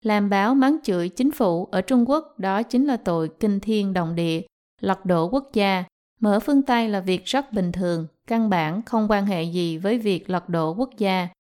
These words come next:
trừ phi là chứa chấp vũ khí hoặc gây ra bạo động chủ nghĩa khủng bố.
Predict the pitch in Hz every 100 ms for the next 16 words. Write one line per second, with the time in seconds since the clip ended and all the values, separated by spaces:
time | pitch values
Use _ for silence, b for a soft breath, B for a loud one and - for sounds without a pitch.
0 | _ 233 220 226 254 240 220 175 214 254
1 | 302 302 - 160 - 214 240 285 _ _
2 | - 202 185 220 214 208 190 175 170 165
3 | 160 170 175 185 165 175 170 175 180 185
4 | 277